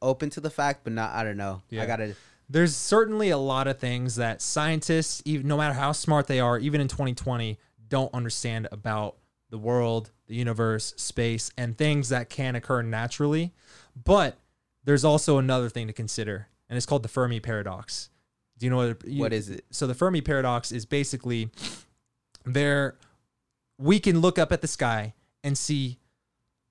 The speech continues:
Speaker 2: billions and billions of different galaxies from our own vantage point on Earth, right?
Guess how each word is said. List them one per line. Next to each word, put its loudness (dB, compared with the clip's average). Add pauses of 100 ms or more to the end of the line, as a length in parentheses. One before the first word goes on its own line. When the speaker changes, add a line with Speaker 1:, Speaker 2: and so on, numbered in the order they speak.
(600)
Speaker 2:
billions 6
and 4
billions 4
of -4
different 2
galaxies -2 (720)
from 6
our 10
own 8
vantage 2
point -8
on 0
Earth, -6
right? -6